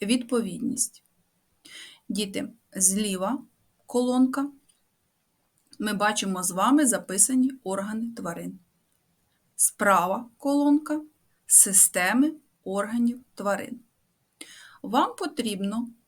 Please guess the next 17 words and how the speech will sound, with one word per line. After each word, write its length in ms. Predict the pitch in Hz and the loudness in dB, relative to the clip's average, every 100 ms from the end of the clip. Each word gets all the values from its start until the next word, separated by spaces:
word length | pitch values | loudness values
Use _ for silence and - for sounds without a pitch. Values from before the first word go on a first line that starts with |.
| _ | _
в 80 | 202 | 0
зошит 480 | 196 226 196 - 196 - | 2 2 0 -2 -10 -8
записати 800 | 196 208 202 - 185 156 - - | -4 -4 -2 -2 -2 -4 -10 -8
орган, 600 | 220 208 202 202 269 330 - _ _ _ _ | -4 -2 -2 0 0 0 -6 _ _ _ _
тере, 440 | 294 302 311 320 - _ _ _ _ _ _ | 2 2 0 -4 -12 _ _ _ _ _ _
і 200 | - 339 | -2 2
систему 800 | 427 254 226 - 302 359 370 339 - | 4 6 4 4 0 0 -6 -10 -6
органів 800 | 247 233 233 240 240 247 269 269 _ - - | 0 0 2 2 0 -2 -8 -10 _ -20 -14
записати, 680 | 220 233 240 233 240 233 240 | -6 -4 0 0 2 0 -2
до 160 | 226 196 | -4 -4
якої 520 | 196 196 262 339 277 | -4 -4 -4 -2 -2
він 320 | 202 220 254 | -2 0 2
належить. 720 | 247 226 185 - - - - _ _ _ _ - 196 | 2 -2 -4 -8 -10 -14 -20 _ _ _ _ -6 0
Виконайте 600 | 226 233 190 196 - 185 | 2 0 -4 -6 -8 -8
завдання 640 | 185 175 180 262 415 226 | -8 -6 -4 -4 -2 -4
в 40 | 196 | -4
зошиті. 640 | 220 220 - 233 - | -8 -6 -8 -10 -12